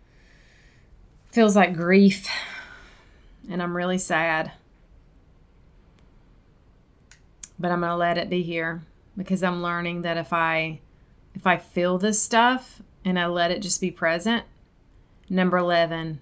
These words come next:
Wait, this isn't that bad. I actually do feel better. And number twelve.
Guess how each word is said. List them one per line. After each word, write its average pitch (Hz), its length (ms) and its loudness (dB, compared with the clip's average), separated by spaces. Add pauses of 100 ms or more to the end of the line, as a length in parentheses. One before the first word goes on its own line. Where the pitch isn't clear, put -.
(380)
Wait, 214 420 0 (1160)
this 214 200 -4
isn't 208 200 0
that 156 180 -10
bad. 156 380 -8 (340)
I 180 80 -6
actually 208 500 -4
do 202 220 2
feel 190 260 -2
better. 139 440 -10 (1300)
And 190 220 8
number 170 200 0
twelve. 208 600 2